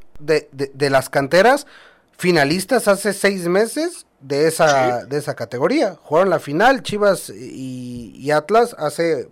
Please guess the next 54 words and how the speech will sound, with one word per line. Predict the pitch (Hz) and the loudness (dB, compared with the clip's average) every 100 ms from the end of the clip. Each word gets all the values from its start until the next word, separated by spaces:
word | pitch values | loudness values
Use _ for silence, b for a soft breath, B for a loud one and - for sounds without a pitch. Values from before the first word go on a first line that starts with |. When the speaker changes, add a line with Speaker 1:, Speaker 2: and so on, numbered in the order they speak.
| 120 | -6
Speaker 1:
diez | 156 175 | -2 -2
meses, | 180 285 330 170 - | -2 -4 -4 -10 -10
en | 139 | -12
diciembre | 123 - 170 175 165 156 B B - | -10 -6 -2 0 0 0 B B -14
de, | 123 | -12
del | 120 139 | -6 -2
año | 147 143 | 0 0
pasado. | 117 110 107 - _ _ _ _ - | -4 -8 -10 -12 _ _ _ _ -2
Speaker 2:
Algo | 175 180 | 2 2
está | 180 180 | 2 2
pasando, | 170 170 156 131 | 2 4 2 0
porque | 135 131 135 131 | -2 0 0 0
calidad | 135 147 151 170 | 2 2 4 6
hay, | 190 - - - | 6 4 -2 -6
pero | 147 143 | 0 0
no | 143 147 | 2 0
se | 147 147 135 | 0 0 0
está | 120 - 147 | -2 2 2
aprovechando. | 143 139 135 147 139 131 B B - | 4 0 0 -2 0 -2 B B 0
Y | 156 | 2
de | 147 | 2
todos | 151 202 196 | 4 4 4
esos | 190 196 170 | 2 2 2
mexicanos | 165 135 143 135 175 165 131 - - - | 0 -2 -2 0 2 2 0 -4 -12 -6
jóvenes | 185 180 151 - | 2 4 4 0
que | |
están | 135 160 160 | -4 -2 2
regados | 156 151 165 160 | 4 6 4 2
por | 151 | 0
el | 147 | 0
mundo, | 147 180 208 233 B - - - | 0 2 4 2 B -20 -10 0
todos | 214 233 - | 4 6 4
los | 147 143 139 | -2 -2 2
van | 156 | 2
a | 147 | 0
conocer | 143 135 135 147 | -2 -4 -2 -2
aquí | 139 156 160 B B _ | -2 -4 -4 B B _
en | 139 135 | -2 0
Semillero | 131 139 139 147 | 0 -2 2 2
M | 151 147 | 2 2
X, | 156 151 151 - - | 0 -2 -6 -8 -4
porque | 135 135 | -4 -4
también | 131 147 | -2 0
en | 151 | 2
los | 135 | 2
últimos | 147 151 135 | -2 -2 0
días | 135 147 | 2 2
se | 143 | 0
dio | 135 135 | 0 0
el | 135 | 2
caso | 139 135 | 0 0
de | 131 | -6
Julián | - 135 139 | -4 -2 0
Araujo, | 131 170 170 190 | 4 2 2 -2